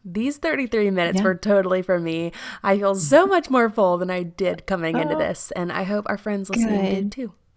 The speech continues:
Speaker 2: Good. And that peace and joy is available in the process. I do wanna say that, because I was,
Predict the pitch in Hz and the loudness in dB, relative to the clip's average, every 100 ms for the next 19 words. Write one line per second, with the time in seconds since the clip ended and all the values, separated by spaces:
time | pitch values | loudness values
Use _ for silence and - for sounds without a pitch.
0 | _ - 214 185 170 208 269 - 269 359 | _ -4 2 4 4 2 2 4 4 6
1 | 415 277 240 277 269 190 175 233 208 175 | 4 8 8 8 6 4 4 4 4 4
2 | - 185 190 - 196 233 - - - - | 4 2 2 4 4 4 2 0 -2 -12
3 | _ - - - - - 180 214 226 214 | _ -20 -20 -20 -12 0 4 8 8 6
4 | 208 190 208 175 - - 175 175 180 190 | 4 2 4 2 0 -2 2 4 4 0